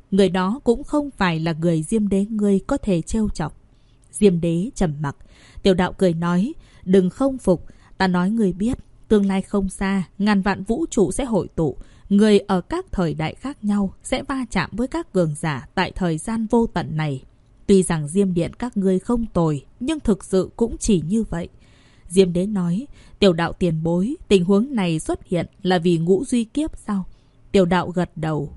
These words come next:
Diêm Đế trầm giọng nói, "Kiếp nạn này tới, chúng ta nên ứng phó như thế nào đây?" Tiểu Đạo nhìn cái giếng khô, "Hắn chính là mấu chốt."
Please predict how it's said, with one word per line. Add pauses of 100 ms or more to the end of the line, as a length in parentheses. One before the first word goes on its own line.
(120)
Diêm
Đế
trầm
giọng
nói, (640)
"Kiếp
nạn
này
tới, (100)
chúng
ta
nên
ứng
phó
như
thế
nào
đây?" (420)
Tiểu
Đạo
nhìn
cái
giếng
khô, (220)
"Hắn
chính
là
mấu
chốt."